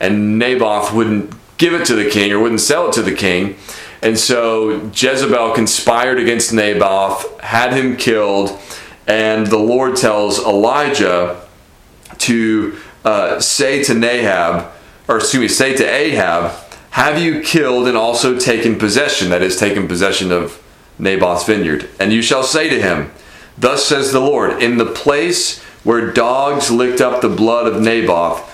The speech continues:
shall dogs lick your own blood.'" So in other words, this is, this is judgment for Ahab's, uh, complicity in Naboth's death and in taking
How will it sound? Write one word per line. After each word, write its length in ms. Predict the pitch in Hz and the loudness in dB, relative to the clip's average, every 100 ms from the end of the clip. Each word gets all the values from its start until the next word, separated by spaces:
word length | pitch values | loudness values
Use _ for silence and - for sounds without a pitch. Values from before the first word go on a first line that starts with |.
| - | -16
shall 340 | - 113 101 101 | -2 0 0 0
dogs 640 | 104 104 104 101 - - | 0 2 2 0 -2 -4
lick 320 | - 107 104 | 0 0 2
your 180 | 101 95 | 0 0
own 300 | 110 110 107 | 2 0 0
blood.'" 380 | 90 80 67 - - - - - - - | 0 0 -2 -6 -16 -20 -20 -20 -20 -4
So 100 | 113 | -2
in 80 | 120 | 0
other 100 | 123 | 0
words, 240 | 113 110 | 0 0
this 220 | 135 139 | 0 0
is, 520 | 147 139 127 - - | 0 0 -2 -4 -4
this 220 | 98 110 - | -2 0 0
is 280 | 120 107 | -2 -2
judgment 800 | 104 98 127 135 131 82 - - - - - - - | -4 -2 0 0 -2 -2 -4 -6 -10 -18 -20 -20 -6
for 760 | 120 110 107 110 107 107 107 - - - - - | 0 2 2 2 0 0 -4 -8 -18 -20 -20 -2
Ahab's, 960 | 113 120 107 107 104 104 90 - - - - - | 0 0 0 2 2 0 -2 -2 -4 -10 -20 -2
uh, 340 | 92 87 - | 0 0 -2
complicity 1000 | - 120 101 151 147 147 113 110 127 - - - - | -2 -2 2 0 2 0 0 0 -2 -4 -12 -20 -8
in 580 | - 117 110 110 110 107 - | -2 0 2 0 0 -2 0
Naboth's 800 | 110 113 113 110 104 101 - - | 0 2 2 2 2 0 -2 -4
death 640 | 117 92 113 104 107 107 | -6 -2 0 2 -2 -2
and 100 | 107 | 0
in 120 | 101 95 | 0 0
taking 580 | - 107 107 104 98 | 0 0 0 0 -2